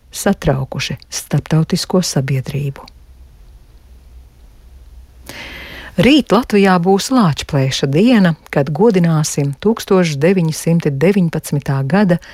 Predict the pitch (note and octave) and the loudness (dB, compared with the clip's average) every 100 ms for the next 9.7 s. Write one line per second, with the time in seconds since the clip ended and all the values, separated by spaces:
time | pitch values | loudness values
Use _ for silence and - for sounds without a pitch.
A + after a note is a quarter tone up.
0 | - - - D3+ G#3+ G#3+ E3 C#3+ - - | -20 -10 -2 2 2 2 0 -2 -6 -4
1 | E3+ E3 D3+ C#3+ - E3+ E3 - C#3+ - | 0 2 2 0 -2 -2 -2 -2 -6 -6
2 | - - - - _ _ _ _ _ - | -8 -8 -14 -18 _ _ _ _ _ -18
3 | - - - F#3 - F3 E3 G3+ D#3 C#3+ | -16 -14 -2 0 2 0 2 2 2 2
4 | E3 D#3+ D3 - C#3+ D3+ C#3+ D3 F3+ D#3 | 2 2 0 -2 0 0 2 4 4 4
5 | C#3+ C#3+ D3+ F3+ D#3+ D3+ E3 D3+ - G3+ | 2 2 2 2 2 0 0 0 -2 0
6 | A3+ - - C3 - - D3+ C3+ D3 E3 | 0 0 -4 -4 -4 -6 -2 2 2 2
7 | D3+ - - G#3 E3 - - - - D#3+ | -2 -4 0 2 0 -6 -16 -20 -2 0
8 | C#3+ C3+ - C#3 C#3+ C#3+ D3+ C3+ C3 C#3 | 0 -2 -4 0 2 4 4 2 0 -2
9 | - D#3+ D3 - C#3 B2+ | -2 0 0 -2 -4 -4